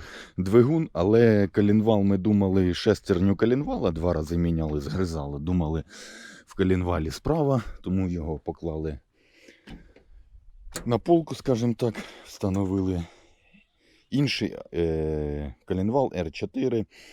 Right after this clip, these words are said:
який пройшов дорогу до поля, п'ятнадцять гектарів, півдороги додому і репнув. Ну, але репнув він не на шийці,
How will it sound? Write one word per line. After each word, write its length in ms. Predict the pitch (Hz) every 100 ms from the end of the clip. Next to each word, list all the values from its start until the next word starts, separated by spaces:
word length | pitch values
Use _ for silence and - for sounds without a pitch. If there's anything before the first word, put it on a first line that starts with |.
| - -
який 500 | 78 80 85 78 64 _ _
пройшов 560 | 80 87 - 90 73 - -
дорогу 420 | 90 95 85 90
до 140 | 87
поля, 380 | - 139 139 123
п'ятнадцять 520 | 92 92 90 85 82
гектарів, 640 | 80 92 - 113 107 92 - - - - - _ - - - - - - - _ _
півдороги 520 | 87 80 92 90 85
додому 520 | 82 95 117 110 90 73 _
і 140 | 202 90
репнув. 480 | 80 69 65 65 _ _
Ну, 400 | 92 92 98 87 73 - - _ -
але 260 | 92 104 98
репнув 460 | 98 90 90 82
він 260 | 87 90 90
не 140 | 104
на 140 | 104 110
шийці, 800 | - 139 143 135 - 71 64